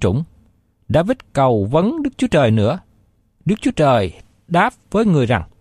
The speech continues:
"Ngươi chớ đi lên theo chúng nó, hãy đi vòng chúng nó, rồi hãm đánh chúng nó tại nơi đối ngang cây dâu." David có thể nói rằng,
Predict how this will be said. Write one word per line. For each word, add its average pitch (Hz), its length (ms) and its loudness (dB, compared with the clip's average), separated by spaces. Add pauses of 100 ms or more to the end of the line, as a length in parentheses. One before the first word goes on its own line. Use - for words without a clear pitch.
(600)
"Ngươi 202 220 2
chớ 220 200 -2
đi 220 160 0
lên 196 400 0
theo 196 280 0
chúng 220 200 -2
nó, 208 160 0 (420)
hãy 113 340 -2
đi 208 180 0
vòng 135 360 2
chúng 196 180 -2
nó, 214 200 0 (140)
rồi 120 200 2
hãm 147 360 -2
đánh 214 220 0
chúng 226 200 0
nó 226 220 0 (180)
tại - 240 0
nơi 170 280 2
đối 156 280 0
ngang 165 480 0 (240)
cây 147 180 0
dâu." 147 160 0 (1500)
David 226 380 -2
có 285 120 0
thể 139 260 0
nói 254 140 2
rằng, 160 220 -2